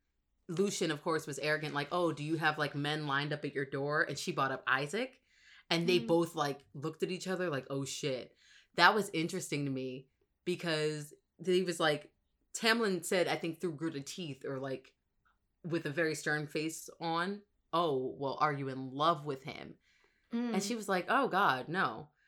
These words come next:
Speaker 1: But he also asked then, "Are you in love with anybody else?" And I was like,
Speaker 2: "Why are you so interested,
Speaker 1: "Why do
Speaker 2: my
Speaker 1: you
Speaker 2: mans?"
Speaker 1: care?" Big red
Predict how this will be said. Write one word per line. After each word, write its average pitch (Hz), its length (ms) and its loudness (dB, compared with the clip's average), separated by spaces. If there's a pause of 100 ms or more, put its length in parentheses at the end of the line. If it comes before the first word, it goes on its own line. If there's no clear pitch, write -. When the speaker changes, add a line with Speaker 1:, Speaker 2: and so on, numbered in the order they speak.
(280)
Speaker 1:
But 170 320 4 (500)
he 220 240 -2
also 190 340 2
asked 147 340 4
then, 156 260 0
"Are 151 120 -4
you 143 140 -6
in 143 100 -4
love 147 180 -6
with 156 100 -10
anybody 127 440 -6
else?" - 520 -4 (440)
And 185 100 4
I 202 60 6
was 208 200 2
like, 190 380 0 (240)
Speaker 2:
"Why 233 200 10
are 381 80 12
you 466 80 2
so 392 180 6
interested, - 200 6
Speaker 1:
"Why 247 160 10
do - 80 10
Speaker 2:
my - 80 8
Speaker 1:
you - 80 8
Speaker 2:
mans?" 247 260 4
Speaker 1:
care?" 302 500 4 (240)
Big 320 240 6
red 269 80 4